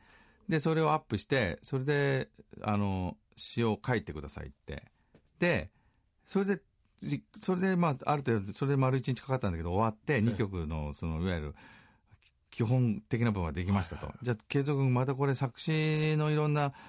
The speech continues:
Speaker 1: 選択をしながら、次のステップ行くまで、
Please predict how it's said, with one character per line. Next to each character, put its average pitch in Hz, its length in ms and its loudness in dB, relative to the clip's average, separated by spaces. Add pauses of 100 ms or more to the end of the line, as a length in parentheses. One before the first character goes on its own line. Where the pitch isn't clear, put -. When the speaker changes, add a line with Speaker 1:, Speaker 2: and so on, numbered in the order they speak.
(280)
Speaker 1:
選 131 260 0
択 131 420 2
を 131 60 4
し 127 160 0
な 131 100 4
が 127 120 2
ら、 131 160 2
次 123 260 0
の 123 80 4
ス - 80 -2
テ 113 80 2
ッ 104 60 2 (100)
プ 90 80 -2
行 80 100 -2
く - 120 -4
ま 90 140 4
で、 73 220 -4